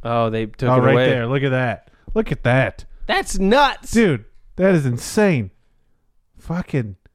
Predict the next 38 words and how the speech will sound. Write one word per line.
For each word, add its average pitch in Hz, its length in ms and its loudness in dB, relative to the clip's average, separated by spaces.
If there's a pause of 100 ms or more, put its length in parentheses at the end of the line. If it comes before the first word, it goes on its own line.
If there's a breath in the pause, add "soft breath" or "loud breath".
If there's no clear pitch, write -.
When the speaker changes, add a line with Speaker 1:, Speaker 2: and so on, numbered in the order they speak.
(420)
Speaker 2:
from - 140 -4
Speaker 1:
That - 60 0
Speaker 2:
the, 190 120 0
Speaker 1:
does, 160 80 -2
Speaker 2:
from 135 60 -16
Speaker 1:
that's 165 180 2
Speaker 2:
the 131 60 4
Speaker 1:
not 139 120 4
how 135 120 2
the, 147 60 4
Speaker 2:
side. 120 300 2
Speaker 1:
that's 170 220 -6
not 151 140 -4
how 120 80 -4
the 110 100 -4
body 104 320 -8
works. 104 400 -8
Speaker 2:
I 113 100 4
know. 107 280 2 (300)
This - 100 -20
girl's - 300 -2
Speaker 1:
How 196 80 2
does 277 100 0
that 269 140 2
even 180 160 -2
happen? 156 400 -2
Speaker 2:
ass 127 340 -2
is 101 240 -12
unreal. 117 540 0
Speaker 1:
How 269 120 0
did, 330 380 -4
how 233 180 -2
did 339 240 -6
pants 311 540 -4
fit 330 380 -6
you? 151 340 -6
Speaker 2:
They 135 120 2
don't. 143 380 0